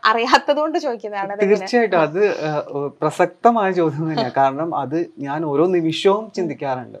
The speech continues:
Speaker 1: ഉം.
Speaker 2: മീൻസ് എന്താ പറയാ, നമ്മളിപ്പം ഓരോ കാര്യങ്ങളും ചെയ്യുമ്പോ, ആ, ചിലപ്പം നമുക്കൊരു Ob-, obviously ഈ ഒരു കോവിഡ് റെസ്ട്രിക്ഷൻസും ഒക്കെ ഉള്ളപ്പോ,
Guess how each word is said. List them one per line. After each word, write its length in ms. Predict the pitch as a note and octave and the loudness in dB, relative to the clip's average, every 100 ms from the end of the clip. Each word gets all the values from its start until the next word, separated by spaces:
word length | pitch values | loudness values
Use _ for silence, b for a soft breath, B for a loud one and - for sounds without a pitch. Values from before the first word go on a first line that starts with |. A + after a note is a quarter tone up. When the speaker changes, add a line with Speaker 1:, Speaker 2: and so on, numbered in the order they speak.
| A3+ | -18
Speaker 1:
ഉം. 160 | A3 G#3 G3+ _ _ | -18 -18 -20 _ _
Speaker 2:
മീൻസ് 340 | E3+ F#3 F#3 - | -4 -2 -6 -8
എന്താ 200 | D#3 D#3+ | -2 2
പറയാ, 400 | E3 D#3+ D3+ D3 - _ _ _ _ _ B B _ | 2 0 -2 -6 -10 _ _ _ _ _ B B _
നമ്മളിപ്പം 440 | G3 G#3 A#3 A#3+ A3 | 2 4 2 2 0
ഓരോ 280 | G3 G3+ G#3+ | 4 4 6
കാര്യങ്ങളും 540 | G#3 F3 D#3+ C#3+ B2+ - | 8 6 4 -4 -8 -2
ചെയ്യുമ്പോ, 560 | D3 C#3 B2+ A#2 - _ | -2 0 -4 -6 -6 _
ആ, 300 | C#3 C#3 C3 - C#3+ | -8 -6 -8 -10 -2
ചിലപ്പം 440 | F#3 F#3+ A3 A3 - E3+ | 2 4 2 0 -4 -4
നമുക്കൊരു 560 | F3+ F3+ F#3 F#3+ G3 - _ _ - - | -4 0 2 2 2 -6 _ _ -20 -4
Ob-, 260 | D3+ C3+ E3 | -4 -4 -8
obviously 360 | C#3 D#3+ E3 F#3 | -4 -4 -4 -4
ഈ 120 | F#3+ | 0
ഒരു 120 | F#3 | 0
കോവിഡ് 440 | F#3+ F#3 E3+ E3+ | 2 2 2 0
റെസ്ട്രിക്ഷൻസും 640 | F3 F3 F3+ - F3+ F3 F3+ | -2 -2 -4 -2 -4 -2 -2
ഒക്കെ 140 | F3 | -2
ഉള്ളപ്പോ, 540 | E3+ D#3 D#3+ D#3+ D#3 | -2 0 0 -2 -6